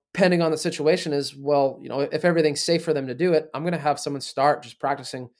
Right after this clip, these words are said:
split stance, uh, split squats, Bulgarian split squats, single leg deadlifts, simple as can be.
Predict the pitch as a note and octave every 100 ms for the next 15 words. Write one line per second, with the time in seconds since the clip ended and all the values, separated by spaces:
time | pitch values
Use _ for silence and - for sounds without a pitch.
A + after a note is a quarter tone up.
0 | _ _ - - - E3 D#3 D#3 D3+ D3
1 | - - _ _ _ - C3 - - E3+
2 | - D#3 D3+ D3+ - _ _ _ _ _
3 | D3 C#3+ D#3 D#3 D#3 D#3 - D3 C#3+ -
4 | - D#3 C#3+ C#3+ C3 D3 C#3 C3+ - -
5 | _ _ _ _ _ - - D#3+ D#3 D3
6 | D3+ B2+ D#3+ D#3+ D3+